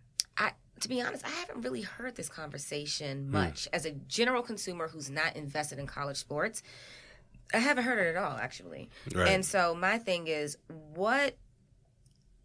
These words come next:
Speaker 1: needs to happen to elevate this narrative for the general consumer to want to take action?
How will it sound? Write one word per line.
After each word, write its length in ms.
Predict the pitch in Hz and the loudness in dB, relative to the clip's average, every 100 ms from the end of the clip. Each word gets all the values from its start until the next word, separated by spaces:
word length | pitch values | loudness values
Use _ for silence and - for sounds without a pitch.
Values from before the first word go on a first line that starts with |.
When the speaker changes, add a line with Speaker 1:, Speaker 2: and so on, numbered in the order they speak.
| - | -8
Speaker 1:
needs 360 | 175 196 190 - | -4 -2 -4 -6
to 100 | 160 | -6
happen 720 | 143 - 180 175 143 139 143 _ _ - | -6 -4 -4 -4 -8 -8 -10 _ _ -10
to 140 | - - | -8 -6
elevate 500 | - 214 240 214 196 | -2 0 0 0 -2
this 180 | - - | -4 -8
narrative 640 | 165 160 170 156 151 139 - - - - | -6 -4 -2 -2 -2 -4 -6 -20 -20 -4
for 180 | 190 | 0
the 120 | 175 139 | 2 0
general 560 | 139 143 185 202 190 | -6 -6 -4 0 -2
consumer 680 | 180 147 143 160 151 143 135 - - - | -2 -6 -6 -6 -6 -6 -8 -12 -16 -12
to 180 | 180 165 | -8 -6
want 400 | 139 147 143 - - | -4 -4 -6 -10 -10
to 380 | - 147 143 139 - - | -8 -6 -6 -6 -10 -8
take 240 | 151 147 | -6 -6
action? 540 | - 135 - - 90 | -6 -6 -6 -10 -10